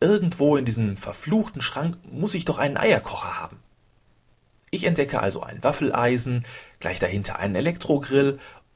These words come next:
und ein Raclette. Keinen Eierkocher. Dafür aber noch eine Eismaschine, einen Donutmaker, nicht zuletzt eine Popcornmaschine. Ich hab eine Popcornmaschine? Wieso wusste ich das nicht? Wahrscheinlich, weil das Gerät noch immer original verpackt ist. Irgendjemand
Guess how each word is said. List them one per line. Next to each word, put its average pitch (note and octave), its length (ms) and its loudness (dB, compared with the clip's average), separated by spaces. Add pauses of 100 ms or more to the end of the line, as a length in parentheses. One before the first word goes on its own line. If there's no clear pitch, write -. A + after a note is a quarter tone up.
(140)
und - 120 0
ein E3+ 120 6
Raclette. - 460 0 (440)
Keinen G2+ 300 0
Eierkocher. - 580 -4 (360)
Dafür G#3+ 560 2
aber A2 140 4
noch G#2+ 240 0
eine A#2 320 -2
Eismaschine, G#3+ 720 0
einen F#2+ 240 -4
Donutmaker, F3 640 -2 (220)
nicht F3+ 240 -2
zuletzt E3 400 -4
eine C3 180 -6
Popcornmaschine. - 1120 -4 (520)
Ich - 280 -6
hab - 160 -10
eine - 240 -8 (120)
Popcornmaschine? A3 960 -4 (320)
Wieso C#3 360 0
wusste B3 220 2
ich G#3+ 60 -6
das - 180 -2
nicht? - 300 -10 (180)
Wahrscheinlich, C#3+ 640 2
weil G#2+ 80 6
das G2 140 -2
Gerät A#2 280 -2
noch - 160 -4
immer B2 280 4
original G2+ 480 2
verpackt - 480 -6
ist. - 240 -8
Irgendjemand F3 640 0